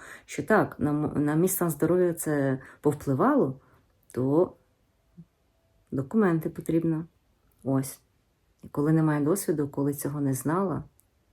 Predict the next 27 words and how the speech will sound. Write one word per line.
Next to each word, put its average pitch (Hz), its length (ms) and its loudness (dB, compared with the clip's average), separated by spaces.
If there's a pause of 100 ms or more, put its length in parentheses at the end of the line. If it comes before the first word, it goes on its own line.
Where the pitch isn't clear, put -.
(160)
а - 80 -8
щоб 143 200 -2
раніше, 151 460 0
наприклад, 131 540 -2
так, 131 340 -2 (640)
не 180 60 0
так 339 240 6
ходити, 175 580 10
«О, 107 160 2 (240)
стрес 233 560 0
на 202 80 0
роботі, 208 460 0
як 214 200 2
мене 208 180 2
це 208 140 -6
все 202 180 -4
дістало». 165 420 -4
Ні, 165 400 2 (200)
ідеш 277 280 8
до 262 140 12
лікаря, 220 540 6 (540)
хай 220 240 2
там 226 140 8
мені 220 200 4
зараз 214 320 2
пишуть - 600 -4 (560)
люди. 156 460 2